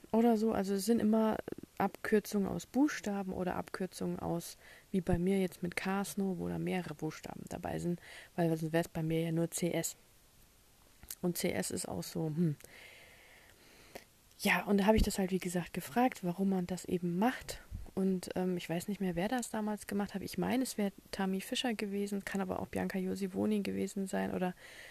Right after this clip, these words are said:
egal, im Prinzip ist es ja wurscht, weil es zählt ja anscheinend für alle. Auf jeden Fall ist das ja scheinbar so, dass dieser Arbeitstitel eventuell zum Buchtitel werden könnte, also dass er später tatsächlich auf dem richtigen Buch steht, das veröffentlicht wird.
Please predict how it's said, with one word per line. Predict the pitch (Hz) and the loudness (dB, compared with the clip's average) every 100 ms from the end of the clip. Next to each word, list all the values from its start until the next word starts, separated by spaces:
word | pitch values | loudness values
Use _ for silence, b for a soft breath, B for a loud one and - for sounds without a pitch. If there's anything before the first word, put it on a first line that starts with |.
| B B B - | B B B 2
egal, | 208 - 185 196 | 4 6 4 4
im | 190 | 0
Prinzip | - 185 208 208 | -2 -4 -4 -4
ist | 180 | -4
es | 175 | -4
ja | 180 | -2
wurscht, | 175 202 - - | 0 0 0 -2
weil | 180 | -2
es | 180 - | -2 -4
zählt | - 180 | 0 0
ja | - | 0
anscheinend | - - 180 - 180 180 | -4 -4 -6 -2 -2 -2
für | - - | -4 -4
alle. | - 202 220 B B B B B | -2 0 -2 B B B B B
Auf | - | 0
jeden | 214 | 2
Fall | 233 214 | 4 2
ist | 196 - | 0 -2
das | 196 | -4
ja | 196 | -2
scheinbar | 190 196 190 185 | 0 0 2 0
so, | 180 185 190 190 | -2 0 0 -2
dass | - 185 - - | -4 -8 -8 -8
dieser | 175 180 - | -8 -4 0
Arbeitstitel | 202 208 196 - - 196 208 196 190 _ b b b b b - - - - _ - | 0 2 -2 -4 -6 -4 -2 -4 -6 _ b b b b b -20 -20 -20 -20 _ 2
eventuell | 190 175 226 254 233 - 196 202 190 | 2 4 4 4 0 0 -2 -4 -6
zum | - 185 175 - | -4 -2 -2 -6
Buchtitel | - 175 214 - - 208 - 175 | -8 2 2 2 -2 -2 0 -2
werden | 175 170 165 165 | -2 -2 -4 -6
könnte, | - 190 233 302 302 | -2 0 2 2 0
also | - 175 | -2 -4
dass | 175 175 | -4 -4
er | 175 | -4
später | - 180 175 | -4 -4 -4
tatsächlich | - - 170 - 185 - | -6 -6 -6 -6 -8 -8
auf | - | -8
dem | 170 | -6
richtigen | 170 185 - - 175 165 | -4 -4 -8 -8 -6 -4
Buch | 190 202 | -4 -4
steht, | - 196 - | -6 -8 -10
das | - | -10
veröffentlicht | - - - 220 226 - | -6 -6 -6 -6 -6 -6
wird. | 220 | -8